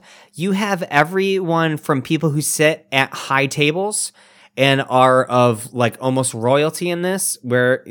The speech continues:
like, if you touch them, you're done. You know, basically, the fact that John killed Gianna is basically handing him a death sentence as it is,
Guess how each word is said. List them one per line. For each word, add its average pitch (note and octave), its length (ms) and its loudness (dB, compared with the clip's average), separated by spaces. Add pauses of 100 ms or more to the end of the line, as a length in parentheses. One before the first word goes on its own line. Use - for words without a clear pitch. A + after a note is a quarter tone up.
(160)
like, B2 220 -4
if B2 160 -6
you D#3 160 -2
touch C#3+ 300 -6
them, C#3 200 -2
you're A2+ 140 -2
done. F#2+ 420 -4 (400)
You C#3 140 0
know, C3+ 100 4
basically, G3 720 2 (220)
the C3+ 100 0
fact F3 340 -6
that C#3+ 380 0 (1160)
John C#3+ 600 -2 (220)
killed C#3 280 -2
Gianna A2+ 600 -2 (280)
is A2+ 180 -4
basically B2 600 0
handing A2+ 360 0
him A2+ 200 -2
a G#2+ 60 -2
death G#2 240 -2
sentence G#2+ 460 -6
as G#2 300 -2
it F#2 80 -6
is, G2 340 -6